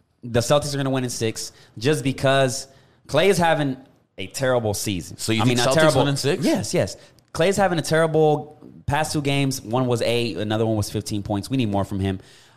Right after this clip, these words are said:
Speaker 1: Um, the f-, game one, Steph Curry was on fire the first quarter, didn't show up after that.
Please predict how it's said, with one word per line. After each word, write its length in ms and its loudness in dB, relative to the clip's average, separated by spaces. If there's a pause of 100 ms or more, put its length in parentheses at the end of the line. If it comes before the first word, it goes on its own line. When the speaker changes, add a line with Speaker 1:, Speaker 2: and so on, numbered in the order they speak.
Speaker 1:
Um, 440 -2 (460)
the 80 -8
f-, 200 -14
game 240 0
one, 420 2
Steph 300 0
Curry 160 0
was 160 0
on 140 0
fire 240 2
the 80 0
first 280 -2
quarter, 460 2 (380)
didn't 180 2
show 180 4
up 140 2
after 280 -2
that. 360 0